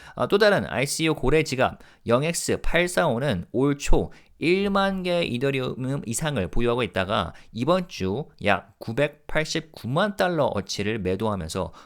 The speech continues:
보유량을 줄였습니다. 애널리스트들은 가격이 사상 최고가에 근접하면 초기 투자자의 차익 실현 매도는 자연스러운 현상이라면서도 보유 지갑 대부분이 수만 이더리움을 이상을 여전히 쥐고 있어서,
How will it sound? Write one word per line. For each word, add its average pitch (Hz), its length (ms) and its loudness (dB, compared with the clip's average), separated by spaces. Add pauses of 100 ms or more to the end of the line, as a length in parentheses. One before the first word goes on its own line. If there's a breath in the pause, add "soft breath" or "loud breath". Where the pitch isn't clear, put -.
보유량을 107 520 -2
줄였습니다. 92 800 -4 (580 loud breath)
애널리스트들은 202 800 0
가격이 147 800 0
사상 160 580 -2
최고가에 202 540 -2
근접하면 127 800 -4
초기 180 280 -2
투자자의 151 540 -2
차익 190 340 -2
실현 202 260 -2
매도는 170 400 -4 (240 loud breath)
자연스러운 180 760 0
현상이라면서도 101 1300 -2 (260 loud breath)
보유 156 240 4
지갑 156 280 -2
대부분이 120 640 -2 (160 loud breath)
수만 185 640 0
이더리움을 135 760 -2
이상을 131 560 -2 (220 loud breath)
여전히 127 300 0
쥐고 123 240 -2
있어서, 98 460 -2